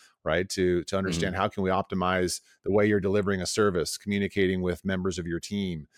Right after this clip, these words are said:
Speaker 1: um, you know, selling a product. How can we reduce friction and all the things you're trying to create? And, and if we can build those tools once, we can use those in the world of software many times for many other applications. So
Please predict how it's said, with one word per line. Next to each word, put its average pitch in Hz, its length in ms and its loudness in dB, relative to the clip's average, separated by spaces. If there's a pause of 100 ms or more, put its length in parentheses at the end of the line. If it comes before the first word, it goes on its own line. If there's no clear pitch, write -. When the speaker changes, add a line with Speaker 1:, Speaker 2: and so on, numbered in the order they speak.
(360)
Speaker 1:
um, 82 460 -4
you 101 80 -6
know, 76 100 -8
selling 110 420 -2
a 80 60 -8
product. 92 500 -2
How 107 120 0
can 120 160 -4
we 107 80 0
reduce 95 340 -2
friction 104 640 -4
and 90 100 -6
all 92 160 -2
the 90 80 -4
things 92 240 -6
you're 123 140 0
trying 92 220 -2
to 85 60 -4
create? 87 480 -2 (440)
And, 95 380 -2
and 95 80 -2
if 87 100 -6
we 151 140 2
can 110 160 2
build 107 240 2
those 95 180 2
tools 92 340 -2
once, 123 420 -2
we 117 140 -2
can 92 240 -2
use 131 280 -2
those 82 420 -4 (240)
in 87 120 -10
the 87 80 -8
world 87 220 -4
of 82 60 -10
software 110 500 -2
many 95 220 -2
times 87 540 -4
for 80 180 -8
many 87 220 -6
other 82 160 -2
applications. 80 800 -8
So 90 300 0